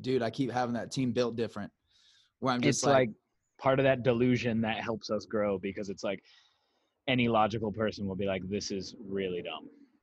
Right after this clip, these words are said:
Speaker 2: Go
Speaker 1: Yeah.
Speaker 2: home, be an accountant." But it's, you know, it, and it sucks, man, because all these conversations and all this stuff about money and the business and stuff, like,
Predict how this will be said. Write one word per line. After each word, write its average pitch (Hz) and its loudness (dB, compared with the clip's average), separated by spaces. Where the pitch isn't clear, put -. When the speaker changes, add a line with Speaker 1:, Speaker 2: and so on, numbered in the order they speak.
Speaker 2:
Go 107 2
Speaker 1:
Yeah. 120 2
Speaker 2:
home, 95 -6
be 117 2
an 104 0
accountant." 95 -6
But 101 0
it's, 120 -6
you 123 -2
know, 98 -4
it, 127 -2
and 208 4
it 208 4
sucks, 104 -2
man, 113 -2
because 117 -2
all 135 2
these 139 0
conversations 120 -2
and 110 -4
all 113 0
this 113 -4
stuff 110 -4
about 104 -4
money 113 -2
and 104 -4
the 101 -8
business 110 -6
and 110 -18
stuff, 113 -4
like, 113 -4